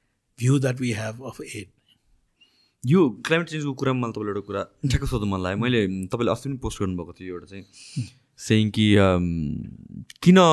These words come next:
Speaker 2: rather than building rockets to Mars, we should
Speaker 1: अँ।
Speaker 2: focus on। So it makes sense, होइन? तर,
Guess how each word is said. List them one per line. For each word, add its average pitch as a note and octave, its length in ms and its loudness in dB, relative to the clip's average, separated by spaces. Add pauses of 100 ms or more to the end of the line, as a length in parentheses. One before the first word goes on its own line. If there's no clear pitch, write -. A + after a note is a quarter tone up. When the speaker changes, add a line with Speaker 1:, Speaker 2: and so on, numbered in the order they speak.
(600)
Speaker 2:
rather C#3+ 260 10
than D3 200 6
building C3+ 380 4
rockets A#2 340 2 (460)
to G#2 100 -2
Mars, F#2+ 340 2
we G2 60 -6
should G2+ 120 -8
Speaker 1:
अँ। B2 100 -2
Speaker 2:
focus F#2+ 200 -2
on। E2 80 -2 (1300)
So D#3 220 2 (460)
it D3 100 0
makes D#3 220 6
sense, G2 200 4 (480)
होइन? C3 240 -2
तर, C#3+ 440 4